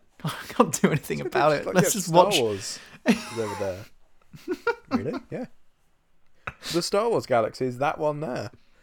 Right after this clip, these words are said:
Speaker 2: Really? Yeah, it is. Wow.
Speaker 1: <laughs>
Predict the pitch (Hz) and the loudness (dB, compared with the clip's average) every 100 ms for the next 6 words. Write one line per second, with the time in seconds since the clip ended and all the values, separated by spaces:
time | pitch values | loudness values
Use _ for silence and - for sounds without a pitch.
0 | _ - 202 381 90 - 139 330 262 330 | _ -8 -4 -2 -4 -6 -6 -4 -4 -4
1 | 370 - 160 123 269 135 _ _ _ _ | -6 -8 -12 -12 -12 -14 _ _ _ _
2 | - | -14